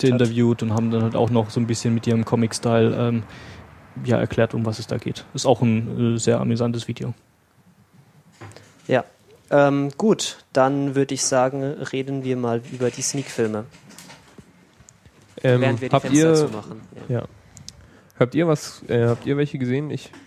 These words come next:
Speaker 3: hab ja geschwänzt.
Speaker 1: Ich
Speaker 3: war
Speaker 1: hab
Speaker 3: im Prüfung-,
Speaker 1: Starbuck
Speaker 3: ich war im
Speaker 1: gesehen.
Speaker 3: Prüfungsstress
Speaker 2: Ja.
Speaker 3: und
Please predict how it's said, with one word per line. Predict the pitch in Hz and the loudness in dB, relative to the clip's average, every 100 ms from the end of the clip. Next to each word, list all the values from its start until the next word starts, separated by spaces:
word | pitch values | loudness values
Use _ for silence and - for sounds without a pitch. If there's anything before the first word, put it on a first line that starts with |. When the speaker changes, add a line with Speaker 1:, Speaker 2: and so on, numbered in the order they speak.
| - | -8
Speaker 3:
hab | 127 | -2
ja | 117 | -2
geschwänzt. | 117 113 117 123 - - | -2 -4 -4 -4 -8 -12
Speaker 1:
Ich | 143 117 | -6 -2
Speaker 3:
war | |
Speaker 1:
hab | 107 | 0
Speaker 3:
im | 117 | 0
Prüfung-, | - 143 | 2 4
Speaker 1:
Starbuck | 185 123 | 4 4
Speaker 3:
ich | 127 - | 2 4
war | 127 | 4
im | |
Speaker 1:
gesehen. | 127 117 | 4 4
Speaker 3:
Prüfungsstress | 151 135 120 - 120 120 | 2 2 0 2 2 2
Speaker 2:
Ja. | 117 | -2
Speaker 3:
und | 120 | -6